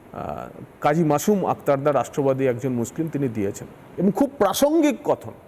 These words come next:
যে মমতা বন্দ্যোপাধ্যায় জানেন যার তিরিশ শতাংশ ফিক্সড ডিপোজিট দুধেল গায়ে, আর এখন দশ শতাংশ, বারো শতাংশ যদি গজাপ্যারা নিয়ে নেওয়া যায়, তাহলে আমি আর একবার জিতে যাব। কিন্তু কালীগঞ্জে দেখিয়েছে যে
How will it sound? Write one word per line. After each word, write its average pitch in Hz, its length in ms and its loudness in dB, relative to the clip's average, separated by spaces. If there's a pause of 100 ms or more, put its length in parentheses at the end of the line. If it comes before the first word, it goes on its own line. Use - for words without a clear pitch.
(880)
যে 170 80 4
মমতা 175 420 4
বন্দ্যোপাধ্যায় 190 720 2
জানেন 160 300 0 (520)
যার 170 100 4 (140)
তিরিশ 196 320 0
শতাংশ 165 420 -4 (140)
ফিক্সড 123 220 -2
ডিপোজিট 156 400 2
দুধেল 131 320 4
গায়ে, 185 240 2 (500)
আর 139 100 0
এখন 143 260 0
দশ 143 240 2
শতাংশ, 165 360 -2
বারো 165 220 2
শতাংশ 151 320 -4
যদি 160 240 -2
গজাপ্যারা 151 540 4
নিয়ে 151 200 4
নেওয়া 165 200 4
যায়, 190 180 2 (380)
তাহলে 165 240 4
আমি 170 220 2
আর 139 120 4
একবার 139 300 2
জিতে 107 240 -2
যাব। 98 140 -4 (680)
কিন্তু 147 320 -4
কালীগঞ্জে 233 640 4
দেখিয়েছে 180 540 0 (840)
যে 185 80 2